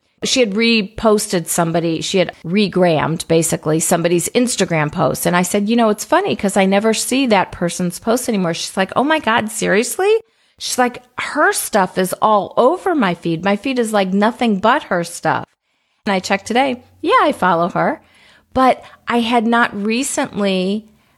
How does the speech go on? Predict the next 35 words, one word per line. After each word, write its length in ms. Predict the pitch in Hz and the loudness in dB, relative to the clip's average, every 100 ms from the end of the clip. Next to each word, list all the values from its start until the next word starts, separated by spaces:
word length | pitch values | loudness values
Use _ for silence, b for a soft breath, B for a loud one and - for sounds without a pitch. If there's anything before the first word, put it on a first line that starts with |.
| b | b
liked, 520 | 196 202 202 202 - | 0 2 2 0 -8
comment, 480 | - 208 208 202 190 - | -6 -2 0 0 0 -2
or 180 | 180 | -2
shared 720 | 165 - - 170 170 208 269 320 b b | -2 -4 0 2 4 2 0 -4 b b
on 160 | 196 196 | -2 0
any 260 | 185 202 214 | 0 2 2
of 120 | 220 | 2
her 160 | 208 175 | 0 -2
posts. 600 | - 165 170 320 - - _ _ _ _ _ | -2 -2 -2 -4 -8 -18 _ _ _ _ _
So 220 | - - 226 | -10 -2 0
I 100 | 220 | 0
thought, 300 | 220 220 - | 0 -2 -2
"Wow, 640 | 240 311 349 180 131 - _ _ | 0 0 0 0 -2 -6 _ _
that's 320 | - 214 233 - | -2 -2 0 0
my 280 | 226 269 | 2 2
fault. 260 | 440 - 190 | 2 0 2
I'm 140 | 180 | 0
not 240 | 180 175 - | 2 0 -2
seeing 360 | - 302 320 | -4 -2 0
that 220 | 202 196 - | 2 0 0
stuff 260 | 302 349 | 0 0
anymore. 340 | 302 214 180 196 | 0 0 2 0
Of 140 | 214 | 0
course 220 | 302 339 | -4 -4
it's 180 | 226 - | -6 -6
my 140 | 185 | -6
fault 260 | 175 185 202 | -4 -4 -4
because 260 | 226 220 208 | -6 -4 0
I've 200 | 202 196 | 0 -2
trained 300 | 226 226 214 | -2 -2 0
the 120 | 196 | 0
algorithm. 600 | 214 254 247 214 220 226 B B - | 0 0 0 2 0 -2 B B -2
I'm 120 | 311 | 0
not 160 | 349 359 | 2 2
interested." 760 | 381 415 453 403 - 180 - | 2 -2 -4 -4 0 0 -2